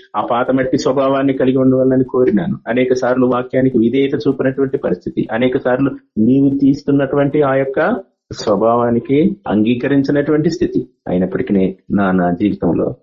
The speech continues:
నీకు కలిగినటువంటి ఆ ఓర్పు, నీకు కలిగినటువంటి ఆ యొక్క, ఆ యొక్క, ఆ, పట్టుదల, ఆ యొక్క సమయం, God spends a lot of time in shaping you and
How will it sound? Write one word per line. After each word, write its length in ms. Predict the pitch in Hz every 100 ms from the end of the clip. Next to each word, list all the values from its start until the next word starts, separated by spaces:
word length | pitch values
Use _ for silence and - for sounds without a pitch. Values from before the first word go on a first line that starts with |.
| _ _ _ _
నీకు 140 | 98 95
కలిగినటువంటి 680 | 101 95 92 90 92 98
ఆ 120 | 101 95
ఓర్పు, 460 | 82 76 - - - _ - 104
నీకు 160 | 104
కలిగినటువంటి 680 | - 95 95 92 98 95 104
ఆ 80 | 95
యొక్క, 420 | 95 - 127 165 - _ - - 110 - - -
ఆ 60 | 92
యొక్క, 260 | 95 - 185 185 - -
ఆ, 100 | - - - - - - -
పట్టుదల, 420 | - - - - - _ _ -
ఆ 80 | 123
యొక్క 220 | 127 -
సమయం, 480 | - 98 120 101 - _ -
God 260 | - 87
spends 360 | - - - - - - - -
a 40 |
lot 220 | - 82
of 100 | - - 92
time 280 | 92 90 - _ _ -
in 80 | 78
shaping 420 | - 87 - 90 87
you 160 | 92
and 120 | 87